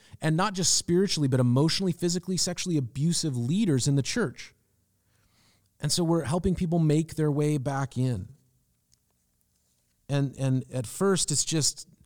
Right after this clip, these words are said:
God doing the work in Samuel and Saul. And then it's Samuel and Saul and a few prophets and a few others. And then it's most of the people, but there's still people that have healing needed. And, and then it gets to these people. And I trust God's gonna do his work.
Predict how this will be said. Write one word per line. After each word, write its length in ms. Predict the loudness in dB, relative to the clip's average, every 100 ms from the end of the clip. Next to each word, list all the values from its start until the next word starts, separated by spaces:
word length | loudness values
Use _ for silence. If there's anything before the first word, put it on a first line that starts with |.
| _ _
God 240 | 0 2 2
doing 240 | 2 2
the 60 | 4
work 240 | 2 2
in 60 | 0
Samuel 720 | 2 2 2 2 0 -2 -6
and 120 | -6
Saul. 500 | -4 0 0 0 -4 -8 -20 _
And 120 | -2
then 100 | -2
it's 120 | 0
Samuel 520 | 2 2 2 2 2 2
and 100 | 2
Saul 360 | 4 4 4
and 80 | 4
a 40 |
few 260 | 0 0 0 0 -6
prophets 540 | 0 2 2 -2 -4
and 100 | -4
a 40 |
few 240 | 0 2 4
others. 320 | 4 0 -2 -8 -16 -4
And 100 | 0
then 120 | 0
it's 160 | 0
most 440 | 0 4 4 4 2
of 80 | 0
the 80 |
people, 300 | -2 -2 -2
but 100 | -2
there's 160 | -2 -2
still 220 | 0 0
people 340 | 0 -2 0 2
that 100 | 4
have 380 | 4 0 -2 -14 _ _
healing 500 | -10 -2 0 4 4
needed. 360 | 4 2 0 -4 -10 -20 -8
And, 220 | -4 -4 -2
and 140 | 0
then 100 | 2
it 100 | 0
gets 220 | -2 -2
to 80 | -2
these 260 | -2 -2 -2
people. 380 | -4 -6 -8 -16 _ _ _ _ _ _ -6
And 100 | -4
I 80 | -2
trust 280 | 0 -2
God's 260 | 0 -2 0
gonna 160 | 2 2
do 160 | 2
his 140 | 0 0
work. 380 | -2 -2 -8